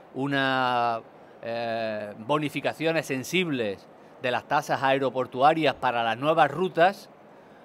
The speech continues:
yo creo que también va a facilitar el que podamos articular en los próximos meses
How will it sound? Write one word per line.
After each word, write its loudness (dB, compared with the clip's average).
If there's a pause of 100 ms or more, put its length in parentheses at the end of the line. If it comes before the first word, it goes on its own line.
(100)
yo -4
creo 2
que 2
también 0
va 4
a -2
facilitar 0 (440)
el -4
que -4
podamos 0
articular 0 (320)
en -4
los -4
próximos -2
meses -4